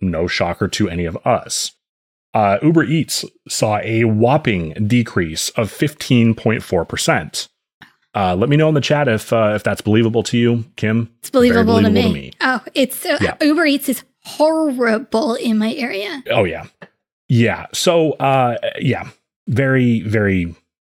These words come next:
Speaker 1: possible that that's accurate. I actually wouldn't be surprised if it was a little higher. Uh, Instacart, I almost never open the app, so I can't speak to it, but the chat can speak to it.
Speaker 2: I've been
Speaker 1: Uh, they
Speaker 2: killing it
Speaker 1: saw
Speaker 2: on
Speaker 1: a
Speaker 2: Instacart lately, so, uh, but granted, I wasn't doing it as much as I am right now last year, but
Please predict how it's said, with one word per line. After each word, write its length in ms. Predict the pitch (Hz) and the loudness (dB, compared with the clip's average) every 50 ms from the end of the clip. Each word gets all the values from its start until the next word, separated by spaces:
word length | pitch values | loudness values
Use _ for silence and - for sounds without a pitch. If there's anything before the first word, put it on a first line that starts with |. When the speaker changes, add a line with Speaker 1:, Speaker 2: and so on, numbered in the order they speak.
| _ _ - | _ _ -8
Speaker 1:
possible 600 | - - 110 87 - - 98 85 87 80 78 76 - | -2 0 0 0 0 -2 -2 -2 -2 -2 -2 -4 -4
that 140 | - 80 - | -6 -6 -6
that's 260 | - 80 - - - | -6 -8 -8 -8 -8
accurate. 480 | - - 82 85 - - 90 87 98 101 | -8 -6 -6 -6 -6 -4 -4 -4 -2 0
I 100 | 104 110 | 2 2
actually 280 | 101 98 - - 101 | 2 0 0 0 0
wouldn't 160 | 92 87 82 | 0 0 0
be 80 | 85 85 | 0 -2
surprised 400 | - - - 92 82 78 - - | -2 -2 -2 -2 -2 -2 -2 -4
if 80 | - 87 | -8 -6
it 40 | |
was 100 | 85 80 | -6 -4
a 40 | 82 80 | -4 -4
little 160 | 76 71 - | -6 -6 -8
higher. 320 | - 85 76 65 62 - - _ _ _ _ _ _ _ _ _ _ _ _ - | -10 -10 -10 -10 -14 -18 -20 _ _ _ _ _ _ _ _ _ _ _ _ -2
Uh, 120 | 107 101 - | -2 -2 2
Instacart, 580 | 131 139 135 - 156 - - 139 127 123 - - - - | 2 0 2 2 0 0 2 2 2 0 -2 -6 -6 -2
I 280 | 98 98 98 98 98 110 | 0 0 2 2 2 2
almost 300 | - 113 113 104 - - | 2 2 0 0 0 0
never 180 | 101 92 98 | -2 0 0
open 180 | 104 - - 90 | -2 -2 -2 -2
the 80 | 92 101 | 0 0
app, 200 | 107 107 110 - | 0 -2 -2 -2
so 80 | - 92 | -4 -4
I 60 | 90 | -4
can't 240 | - - 85 - - | -4 -8 -10 -8 -6
speak 240 | - - 175 160 - | -2 -2 -2 -2 2
to 160 | - 180 185 | 2 2 2
it, 220 | 180 175 - - 123 | 2 -2 -4 -8 -8
but 340 | 123 120 127 123 120 107 - | -2 0 0 0 0 -2 -2
the 260 | 107 104 101 101 95 - | -2 0 0 0 -2 -2
chat 300 | - - 104 92 90 - | -4 -4 -4 -4 -6 -6
can 100 | 104 92 | -6 -6
speak 220 | - - 87 - - | -6 -6 -8 -6 -4
to 140 | 95 85 | -4 -4
it. 180 | 82 85 90 _ _ _ - - _ - | -4 -4 -6 _ _ _ -20 -20 _ -6
Speaker 2:
I've 140 | 240 302 | -4 -2
been 140 | - 494 - | -2 0 0
Speaker 1:
Uh, 40 | - | 0
they 60 | - - | 0 2
Speaker 2:
killing 240 | - - - 294 | 2 4 4 4
it 40 | 262 | 4
Speaker 1:
saw 120 | 254 - 220 | 4 4 4
Speaker 2:
on 180 | 226 220 226 | 4 2 2
Speaker 1:
a 80 | 220 226 | 2 2
Speaker 2:
Instacart 560 | 226 - - - - 175 185 240 240 240 - | 2 2 2 2 0 2 0 0 -2 0 -2
lately, 400 | 247 233 - - - 240 233 233 | -2 -2 -2 -2 -2 -2 -2 -2
so, 480 | - - - 277 262 269 269 269 262 247 | -2 -2 -2 0 0 2 2 2 2 0
uh, 100 | 226 208 _ _ _ _ _ _ _ _ _ _ - | 0 -2 _ _ _ _ _ _ _ _ _ _ -12
but 320 | - 254 285 285 - - 285 | -4 -2 -2 -2 -2 -6 -2
granted, 360 | - 294 294 277 285 285 277 | -2 0 0 0 0 0 0
I 80 | 262 254 | 2 2
wasn't 340 | 240 247 247 277 254 226 - | 2 2 2 2 0 0 0
doing 260 | 240 226 240 240 247 | 0 -2 0 0 0
it 120 | 277 285 269 | 0 0 0
as 200 | 262 262 247 262 | 0 -2 -2 -4
much 220 | 269 262 262 - | -4 -6 -4 -6
as 100 | 285 254 | -6 -6
I 60 | 277 277 | -6 -8
am 240 | 277 277 277 285 | -8 -8 -8 -8
right 160 | 285 285 370 285 | -8 -8 -6 -4
now 160 | 269 277 294 | -4 -4 -4
last 340 | 302 302 285 262 - - - | -4 -6 -6 -6 -8 -8 -8
year, 180 | 311 330 330 269 | -8 -6 -4 0
but 240 | 240 254 247 254 | 2 2 2 0